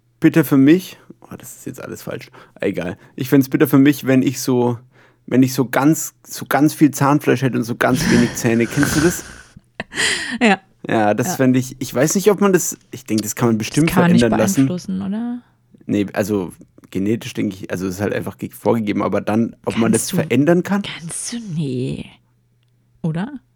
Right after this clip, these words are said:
Speaker 1: Bestimmt, oder? Man kann doch so auch die, die Form der Zähne und wie die stehen und so verändern, kann man
Speaker 2: Ja,
Speaker 1: doch
Speaker 2: gut,
Speaker 1: ein bisschen
Speaker 2: du kannst,
Speaker 1: Zahnfleisch nach oben schieben.
Speaker 2: du kann-,
Speaker 1: Oder die Zähne
Speaker 2: ich weiß
Speaker 1: weiter rausziehen, <laughs> weiß ich nicht.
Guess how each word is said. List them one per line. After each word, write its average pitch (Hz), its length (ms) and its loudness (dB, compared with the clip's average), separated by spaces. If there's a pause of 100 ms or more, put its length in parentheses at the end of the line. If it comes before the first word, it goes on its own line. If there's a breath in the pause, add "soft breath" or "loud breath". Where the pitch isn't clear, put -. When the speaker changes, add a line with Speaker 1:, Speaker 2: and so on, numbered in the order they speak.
(240)
Speaker 1:
Bestimmt, 107 540 -2
oder? 104 280 2
Man 101 140 -4
kann 110 140 -4
doch 107 120 -4
so 110 160 -8
auch - 140 -8
die, 117 120 -4
die - 220 -12
Form 113 320 0
der 107 120 4
Zähne 101 360 -2
und 107 160 -2
wie 110 80 -2
die 113 160 -2
stehen 123 320 0
und 113 120 0
so 104 100 -8
verändern, 101 340 -6
kann 110 140 -6
man - 60 2
Speaker 2:
Ja, - 60 2
Speaker 1:
doch - 20 -4
Speaker 2:
gut, 190 100 2
Speaker 1:
ein - 20 4
bisschen 120 160 0
Speaker 2:
du - 40 -4
kannst, 98 160 4
Speaker 1:
Zahnfleisch 123 280 0
nach 101 100 -4
oben 98 220 -2
schieben. 90 240 -8
Speaker 2:
du - 80 -14
kann-, 180 160 -6 (800 loud breath)
Speaker 1:
Oder 104 120 0
die 90 100 -4
Zähne 135 240 2
Speaker 2:
ich 127 60 6
weiß 120 120 6
Speaker 1:
weiter 127 100 4
rausziehen, 127 560 4
<laughs> - 0 -
weiß 127 180 0
ich 117 100 -4
nicht. 131 240 2